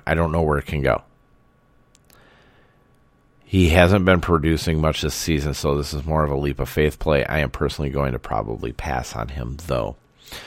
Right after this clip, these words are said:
Uh, a lot of people will be saying, "Oh, no, you just start Jarrett Patterson in your lineups at running back." Um, I don't think so. I don't think so. The only thing that I, here's the, here's the two players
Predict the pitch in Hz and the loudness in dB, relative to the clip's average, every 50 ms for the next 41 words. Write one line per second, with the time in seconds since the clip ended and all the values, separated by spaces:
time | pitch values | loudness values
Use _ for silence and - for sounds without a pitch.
0 | - - - - - - - 73 71 69 65 64 71 78 78 76 71 80 80 69 | -18 -20 -20 -20 -12 -4 0 2 2 2 2 2 4 4 4 2 2 0 -2 -2
1 | 73 73 71 71 71 71 71 64 73 71 67 - 76 69 67 67 67 90 160 180 | 0 -2 0 0 0 -2 -2 -2 -2 -4 -2 -2 -2 -2 -2 0 2 4 6 6
2 | 160 135 120 120 127 120 104 92 85 101 92 - - - 98 101 92 64 55 87 | 6 6 6 6 6 6 4 4 4 2 0 0 0 4 4 4 4 4 4 4
3 | 98 104 95 - - - 101 95 95 92 92 - - 98 92 85 82 82 80 78 | 6 6 4 2 0 0 0 2 2 2 0 0 -2 -2 -2 0 0 0 0 0
4 | 78 73 80 85 87 82 76 - - 62 58 - - 78 82 87 92 92 92 80 | 0 0 0 2 2 0 0 -2 -2 -4 -4 -2 0 0 2 2 2 2 2 2
5 | 76 73 73 71 67 - - - - - - - - - - - - - - 76 | 4 4 4 4 2 0 -4 -14 -20 -20 -20 -20 -20 -20 -20 -20 -10 -2 0 2
6 | 76 73 73 73 73 67 - - - 117 175 147 - - 80 87 - - - 58 | 4 4 4 4 2 0 -4 -4 -4 -2 -2 -2 -2 -2 -2 -2 -2 -2 -2 -2
7 | 52 - - - _ _ _ _ _ _ _ _ _ _ _ - - - _ _ | -4 -4 -8 -16 _ _ _ _ _ _ _ _ _ _ _ -20 -20 -20 _ _
8 | _ _ _ _ _ _ _ _ _ _ _ - _ _ - _ - _ _ _ | _ _ _ _ _ _ _ _ _ _ _ -20 _ _ -20 _ -20 _ _ _
9 | _ _ - - - - - - 85 95 95 82 - 82 78 73 - - 62 62 | _ _ -20 -20 -20 -14 -8 -2 0 0 0 0 -2 -6 -8 -6 -8 -8 -8 -10
10 | - - 98 107 110 - - - 98 101 110 131 151 170 180 156 131 - - 113 | -8 -2 0 0 0 0 0 2 4 6 6 6 4 4 2 2 0 0 0 0
11 | 107 107 107 98 82 78 78 85 90 85 - - _ _ _ _ _ _ _ - | 2 4 2 2 2 4 2 2 0 0 -4 -8 _ _ _ _ _ _ _ -16
12 | - - 95 123 143 131 135 113 - - 98 131 135 117 104 85 - 113 110 95 | -6 0 4 4 4 4 2 -2 0 4 4 4 4 4 2 0 2 4 4 4
13 | - - 90 85 82 80 80 78 - - | 4 2 4 4 6 4 4 2 -2 -10